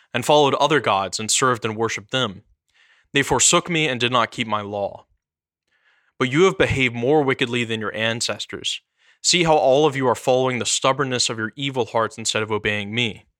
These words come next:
So I will throw you out of this land into a land neither you nor your ancestors have known, and there you will serve other gods day and night, for I will show you no favor.'" Man, it just, God just keeps doubling down.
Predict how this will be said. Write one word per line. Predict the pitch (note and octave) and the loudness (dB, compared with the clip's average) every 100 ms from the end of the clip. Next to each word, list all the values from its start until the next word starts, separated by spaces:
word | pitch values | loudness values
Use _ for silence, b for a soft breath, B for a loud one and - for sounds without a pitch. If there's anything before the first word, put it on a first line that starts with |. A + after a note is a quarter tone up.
| _ _ _ _ - | _ _ _ _ 0
So | D#3 E3 | 4 6
I | D#3+ | 6
will | C3 | 4
throw | - C#3+ | 2 2
you | B2+ A#2+ | 2 2
out | A2+ B2+ | 4 4
of | D3 | 2
this | C#3 - | 0 0
land | A#2+ A2 A2 | 0 0 -2
into | B2 A#2 B2 | -6 -2 -2
a | |
land | A2+ A2 A2 G#2+ | -2 -2 -2 -2
neither | A#2 A#2 A2 | -2 0 -2
you | A2 B2 C#3+ D#3 | -4 -2 0 0
nor | C3 A#2+ C#3+ | -2 0 0
your | C3+ | 0
ancestors | A#2 A#2 A#2 - A2+ | -2 -2 -4 -4 -6
have | G#2+ | -8
known, | A2+ B2+ A2+ G#2 G2+ b b b b b | -2 0 0 -4 -10 b b b b b
and | B2 B2 | -4 2
there | C3 D#3 | 4 4
you | D3 | 2
will | B2 | 0
serve | - C3 A#2+ - | 0 0 0 2
other | D3 D3+ | 2 4
gods | B2 G#2+ G#2+ G#2+ | 2 2 2 0
day | - A2 | -2 -2
and | G#2 | 0
night, | A2+ G#2+ | 0 0
for | G#2 A2+ | -2 0
I | A2 | 0
will | G#2 | -2
show | - B2 | -4 -4
you | A#2+ A#2 | -4 -6
no | G#2+ G#2+ | -8 -8
favor.'" | - G2 - - _ _ _ b b b b b b b _ _ _ _ _ _ - | -6 -6 -6 -16 _ _ _ b b b b b b b _ _ _ _ _ _ -12
Man, | A#2 A#2+ A2 | 0 2 4
it | G#2+ | 2
just, | C3 - _ _ - - C#3 | 0 -2 _ _ -10 -10 -4
God | B2 A#2+ B2+ | 2 4 4
just | A2 | 0
keeps | C#3+ - - - | -2 -6 -4 2
doubling | A#2+ A#2+ A2+ A2 | 2 2 0 2
down. | A2+ A2+ G2 | 2 2 0